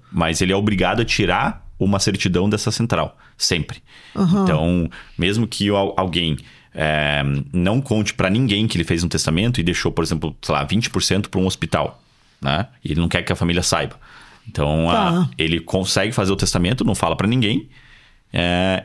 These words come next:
Speaker 1: co-, ele faleceu, o filho foi lá e tent-, com-, tentou fazer o, o testa-, o inventário. Ele vai ser obrigado a tirar uma certidão desse, dessa central e lá vai constar a existência.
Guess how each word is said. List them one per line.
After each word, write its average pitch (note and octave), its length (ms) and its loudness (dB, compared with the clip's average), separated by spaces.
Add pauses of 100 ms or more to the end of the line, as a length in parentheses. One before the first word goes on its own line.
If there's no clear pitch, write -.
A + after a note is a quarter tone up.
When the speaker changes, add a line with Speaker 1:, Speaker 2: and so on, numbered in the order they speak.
(120)
Speaker 1:
co-, - 160 -2
ele G2 100 2
faleceu, A2+ 680 0
o C3+ 80 2
filho A#2+ 280 -2
foi A#2+ 180 0
lá A2 180 2
e C3+ 40 -2
tent-, C3 240 0
com-, A#2 180 0 (240)
tentou A2+ 240 0
fazer G#2+ 280 0
o, G#2 200 2
o G2+ 60 2
testa-, A2 340 0
o F2+ 380 2
inventário. A#2 540 2 (480)
Ele F#2+ 160 2
vai E2+ 140 2
ser - 120 0
obrigado G#2+ 380 2
a D3 40 2
tirar - 180 0
uma F#2+ 100 2
certidão E2 540 0 (520)
desse, E2 520 0
dessa F2 240 2
central G#2+ 460 2
e C3+ 40 2
lá A2 140 2
vai A#2 100 0
constar A#2+ 360 0
a - 20 2
existência. A#2+ 600 0